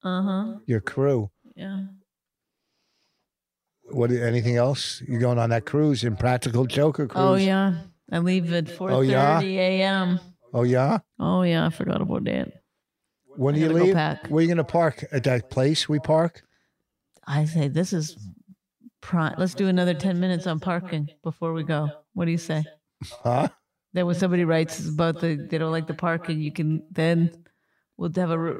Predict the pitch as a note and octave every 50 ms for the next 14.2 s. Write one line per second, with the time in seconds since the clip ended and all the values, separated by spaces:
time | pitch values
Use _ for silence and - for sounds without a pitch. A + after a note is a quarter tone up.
0 | - - - E3+ F3+ E3 G3+ F#3+ G3 F#3+ F#3+ F3 E3+ F3 E3+ - F3 F3 F3+ F3+
1 | F3 E3 F3+ - - _ _ _ _ _ _ _ _ _ _ _ _ _ _ _
2 | - - - - F3 F#3 F#3+ F#3+ F#3+ G3+ G#3 G#3 G#3+ G#3+ G#3+ G#3+ G#3+ G#3 G#3 G#3+
3 | G#3+ G#3+ G#3 G#3 G#3 G#3 G#3 G#3 G#3 A3 B3+ C#4+ D#4 D4+ D#4+ E4+ D#4 D#4+ D#4+ -
4 | D#4+ D4+ D4 C#4+ D4 C4+ B3 G#3 F3+ - A#3 A#3 A#3 A#3+ - C#4+ D4+ D#4+ C4+ A#3
5 | G3+ A#3+ A3 A#3 F3+ - G3 E3 - F#3+ A#3 C#4 D4+ D4 C4+ - - D4+ D4 A#3
6 | A3 A3 - A#3+ C4+ D4 D4+ - A#3+ B3 A#3+ A#3+ C4+ C#4 A3+ C4+ C#4 G3+ G3 G#3
7 | A3+ B3+ C#4 - - - - - - _ _ _ _ - - - C3+ A#2+ - D#3+
8 | D3+ D3+ C3+ A2 D3 D3+ D3+ C3+ - - D3+ D#3+ D3+ - E3+ A#2 G2 B2+ A#2+ A2
9 | - - B2+ B2 A2+ G2+ B2+ C3+ C3 B2+ C3+ C#3+ C#3+ B2+ A2+ - - - G#2 F#2+
10 | F#2 - - E3 D#3 D#3 D3+ D3+ C#3 C3 C#3 - C#3+ C#3+ C#3 C#3 C#3 C3+ - _
11 | - - _ _ _ _ _ _ _ _ _ _ _ _ _ - C#3 - - B2+
12 | C3 C3 B2 B2 B2+ B2 A2+ A2 - A#2 C3 B2+ B2 A2 - F3 F3+ F#3 F#3 G3
13 | G3+ F#3+ F#3 E3 F3+ F3 F3 F3 F3 E3+ - F3 E3 D#3+ - - - E3+ F3 F#3
14 | F3+ D#3+ F3